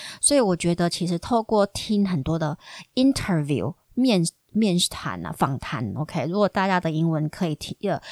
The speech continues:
英听可以练到可以听很多的podcast interview的时候，我觉得真的可以从这些interview学习到很多的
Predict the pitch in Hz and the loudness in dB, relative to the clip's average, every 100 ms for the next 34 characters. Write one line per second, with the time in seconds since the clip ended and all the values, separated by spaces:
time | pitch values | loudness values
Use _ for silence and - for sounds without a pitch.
0 | - - - 269 - 262 277 190 190 190 | -14 -8 0 0 2 0 2 0 2 2
1 | 190 - 202 - - 165 - - - - | 2 0 -2 -2 0 0 0 -10 -20 -12
2 | - 190 214 233 196 - 190 - 214 - | 0 2 4 2 0 0 -2 -2 -4 0
3 | 160 175 180 147 104 131 - 165 160 - | 0 0 0 -4 -6 -6 -4 -2 -4 -8
4 | - - 165 - 294 285 262 285 226 - | -12 -8 -4 -2 2 2 2 0 0 0
5 | 170 - - 233 220 196 196 190 165 151 | -2 -2 -4 0 0 0 0 0 -2 -2
6 | - - - - - 165 185 - 151 180 | -6 -12 -6 -2 0 2 0 -2 2 2
7 | 175 123 117 165 156 165 110 69 | 2 -2 -2 0 0 2 0 -2